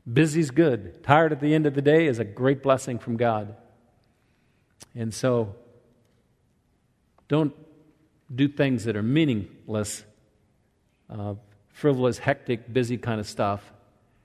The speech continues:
Choose what you do, uh, but fill your life full and enjoy it and ask for more and ask for the power and the strength from God to do it, to accomplish it. And someday we'll stand before Him at the end. It's not that far away.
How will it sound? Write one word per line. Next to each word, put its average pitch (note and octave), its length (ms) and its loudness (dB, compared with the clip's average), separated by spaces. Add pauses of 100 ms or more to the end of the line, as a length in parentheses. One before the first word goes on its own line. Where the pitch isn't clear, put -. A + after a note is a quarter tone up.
(160)
Choose F3+ 300 2
what C3 160 2
you B2+ 100 0
do, A2+ 380 -2 (1400)
uh, A2 80 -10
but A2+ 260 -6 (200)
fill D#3 160 2
your C#3 100 0
life B2 220 2
full G2 440 -4 (1400)
and A2 280 -4 (140)
enjoy A#2+ 420 0
it F#2+ 140 -4 (340)
and A2+ 100 -2
ask C#3 260 -2
for C3 120 -2
more A2+ 320 -2 (800)
and A2 80 -4
ask B2+ 240 -2
for B2 80 -10
the G#2+ 80 -8
power A#2 440 2
and G2 100 -6
the F#2+ 40 -12
strength B2+ 360 -4
from A2+ 100 -6
God G#2+ 360 -2 (320)
to A#2 80 -12
do A#2 280 2
it, A2 160 -4
to G#2+ 120 -6
accomplish A2 580 -4
it. G2 100 -12 (800)
And G#2+ 140 -4
someday D3 300 2
we'll A#2+ 140 0
stand C3 300 0
before B2 340 0
Him B2+ 240 0
at A2+ 100 -4
the B2+ 120 0
end. B2 80 -4
It's D#3 120 -4
not D3 200 -2
that C3+ 180 0
far C3 160 2
away. G#2 300 -2